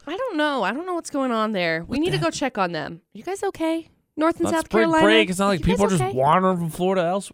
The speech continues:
Speaker 2: What the heck?
Speaker 1: Are you guys okay?
Speaker 2: <sighs> Okay. We're down to two stories.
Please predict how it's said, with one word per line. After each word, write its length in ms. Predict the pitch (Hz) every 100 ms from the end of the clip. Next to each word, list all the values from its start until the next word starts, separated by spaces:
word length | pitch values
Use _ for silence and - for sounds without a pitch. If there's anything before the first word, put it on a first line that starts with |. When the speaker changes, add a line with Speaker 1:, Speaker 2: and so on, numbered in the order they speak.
| _
Speaker 2:
What 160 | 220
the 80 | -
heck? 420 | 107 - 160 - _ _ -
Speaker 1:
Are 60 |
you 120 | 302 370
guys 200 | 453 440
okay? 380 | 415 381 381 - -
Speaker 2:
<sighs> 480 | - - - - -
Okay. 320 | 156 156 107 - - _ _ -
We're 100 | 165
down 180 | 262 262
to 60 |
two 160 | 208 240
stories. 580 | - 233 135 92 -